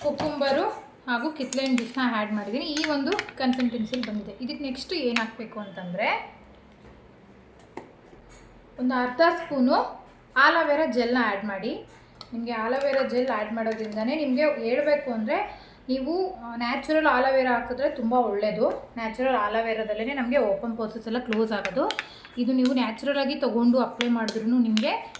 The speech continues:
ಕಮ್ಮಿ ಇರೋರಿಗೆ ಹೇಳ್ತಾ ಇದ್ದೀನಿ, ತುಂಬ ಜಾಸ್ತಿ ಇರೋರು ನೀವು ಈ ರೀತಿ ಮಾಡ್ಕೊಳ್ಳಿ. ತುಂಬ ನನಗೆ ಅಷ್ಟೊಂದು ಇಲ್ಲ,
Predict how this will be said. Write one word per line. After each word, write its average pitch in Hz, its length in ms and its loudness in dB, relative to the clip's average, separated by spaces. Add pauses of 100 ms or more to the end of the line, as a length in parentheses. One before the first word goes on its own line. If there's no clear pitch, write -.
(120)
ಕಮ್ಮಿ 330 240 0
ಇರೋರಿಗೆ 294 360 4
ಹೇಳ್ತಾ 240 300 0
ಇದ್ದೀನಿ, 262 220 -4
ತುಂಬ 269 300 -2
ಜಾಸ್ತಿ 247 460 -4
ಇರೋರು 240 320 0
ನೀವು 220 240 -2
ಈ 247 200 -2
ರೀತಿ 233 240 -8
ಮಾಡ್ಕೊಳ್ಳಿ. 196 460 -6 (420)
ತುಂಬ 285 200 -4
ನನಗೆ 302 200 -2
ಅಷ್ಟೊಂದು 320 400 -4
ಇಲ್ಲ, 269 220 0